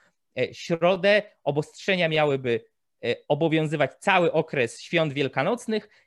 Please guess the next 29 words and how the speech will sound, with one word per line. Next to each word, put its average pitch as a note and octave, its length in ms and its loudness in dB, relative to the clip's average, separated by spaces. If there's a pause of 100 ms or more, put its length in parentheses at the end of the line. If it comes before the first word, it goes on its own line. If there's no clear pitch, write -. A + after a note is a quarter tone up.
(140)
i B3 160 -6
dziewiątego, D3 960 2
e, A#2 260 0
kwietnia C3+ 840 -2
miałby C#3+ 280 0
być B2+ 180 -12
ich A#2+ 120 -12
ostatni D3+ 340 -2
dzień, F#3 160 0
czyli D3 220 -6
w - 220 -20
przyszły F3 640 -2 (420)
piątek. A#2+ 580 -2 (1500)
Wiele A#3 300 2
osób G3 280 0
mówiło, F3+ 300 -2
no F3+ 120 -4
to F#3+ 120 -6
tak G3 200 -2
trochę, G3+ 440 2 (1700)
to G3+ 100 0
tak - 180 0
trochę G#3+ 220 2
arbitralnie G#3 520 2
wybrana G3+ 360 2
data, B3 360 4
to D3+ 100 -6
tak D3 160 -4
trochę, F3 440 0